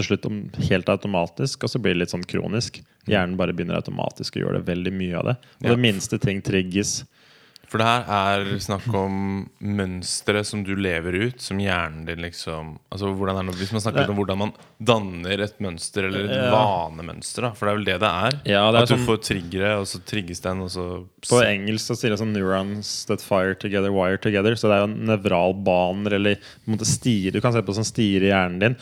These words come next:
Speaker 1: og
Speaker 2: Mm.
Speaker 1: koblinger som brukes mye,
Speaker 2: Ja.
Speaker 1: er med på å forme hjernen din strukturelt og
Speaker 2: Mm.
Speaker 1: funksjonelt, altså, så du kan se endringer etter, over tid på bilder, og så,
Speaker 2: Mm.
Speaker 1: men også hvordan den fungerer sånn. Og det, det bygger på, på en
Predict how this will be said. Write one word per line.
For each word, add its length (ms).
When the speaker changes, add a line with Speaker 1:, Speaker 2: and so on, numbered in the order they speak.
Speaker 1:
og 100
Speaker 2:
Mm. 40
Speaker 1:
koblinger 480
som 140
brukes 380
mye, 380
Speaker 2:
Ja. 100
Speaker 1:
er 80
med 160
på 80
å 40
forme 440
hjernen 320
din 240
strukturelt 840
og 120
Speaker 2:
Mm. 200
Speaker 1:
funksjonelt, 440
altså, 320
så 200
du 80
kan 120
se 200
endringer 500
etter, 240
over 160
tid 380
på 140
bilder, 500
og 140
så, 80
Speaker 2:
Mm. 80
Speaker 1:
men 80
også 180
hvordan 200
den 100
fungerer 600
sånn. 300
Og 680
det, 300
det 160
bygger 220
på, 200
på 20
en 60